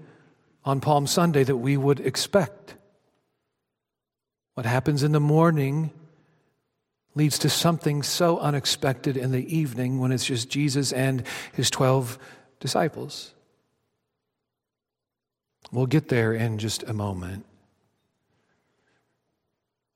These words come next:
I had originally planned and prepared a slam bang introduction to this text this morning.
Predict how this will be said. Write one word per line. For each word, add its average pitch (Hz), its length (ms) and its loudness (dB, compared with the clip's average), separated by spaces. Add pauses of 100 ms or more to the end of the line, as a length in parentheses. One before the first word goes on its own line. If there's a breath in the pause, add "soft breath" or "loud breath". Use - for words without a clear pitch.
(440)
I 147 140 4
had 139 800 4
originally 127 520 0
planned 135 680 0 (680)
and 135 120 -2
prepared 143 480 6
a 123 240 4
slam 151 760 2
bang 135 440 2
introduction 120 1080 -2 (420 loud breath)
to 139 140 0
this 120 180 2
text - 340 0
this - 160 -8
morning. 101 360 -12